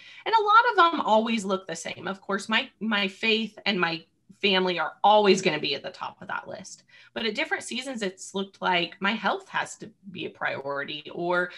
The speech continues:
my business has to bi-, be a priority. There's been certain friends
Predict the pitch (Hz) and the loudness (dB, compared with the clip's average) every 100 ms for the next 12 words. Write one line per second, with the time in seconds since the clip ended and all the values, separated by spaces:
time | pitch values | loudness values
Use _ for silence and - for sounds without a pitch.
0 | - 214 226 202 269 403 320 - 185 - | -2 0 0 -2 -4 -6 -8 -4 -6 -6
1 | 190 - - 175 165 - 165 156 156 160 | -10 -10 -10 -8 -8 -6 -6 -4 -6 -10
2 | - 180 202 208 196 - 202 196 - 208 | -6 -4 -4 -4 -6 -6 -8 -10 -4 0
3 | 285 220 170 | 0 -2 -8